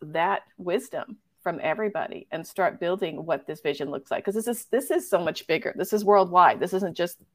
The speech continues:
uh, you know, one state, one country. This is every place that's been affected. So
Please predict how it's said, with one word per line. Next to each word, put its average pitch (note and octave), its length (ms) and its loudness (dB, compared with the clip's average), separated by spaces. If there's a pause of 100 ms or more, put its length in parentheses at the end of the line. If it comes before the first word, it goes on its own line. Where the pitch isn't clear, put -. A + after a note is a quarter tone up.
(340)
uh, C#3+ 320 4 (560)
you F3+ 100 0
know, D#3+ 180 2 (120)
one F#3 240 4
state, F3 400 4
one F#3 160 -2
country. - 480 -2 (560)
This F3 160 -10
is F#3 160 -6
every G3 180 2
place - 300 -4
that's - 120 -8
been D#3+ 140 -12
affected. - 540 -6 (420)
So F#3 400 4